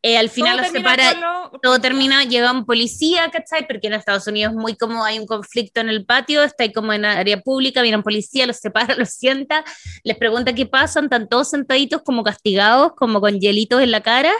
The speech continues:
Speaker 2: Sí, esa
Speaker 1: Me da
Speaker 2: me
Speaker 1: mucha risa
Speaker 2: gustó.
Speaker 1: porque dicen como, "Ya, pero ¿cuál de ustedes le, David Lynn Hagen?". Y todo así como, "Hagen",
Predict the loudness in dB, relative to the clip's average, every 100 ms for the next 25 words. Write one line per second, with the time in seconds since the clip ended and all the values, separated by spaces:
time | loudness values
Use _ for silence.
0 | -4 _ -20 -16 -14 -10 -2 2 2 2
1 | 0 2 2 2 2 2 0 0 -2 0
2 | 0 0 0 2 2 2 0 2 4 6
3 | 4 4 2 0 0 2 2 2 2 0
4 | 0 2 4 2 2 2 2 4 2 0
5 | 0 _ 2 6 8 6 4 4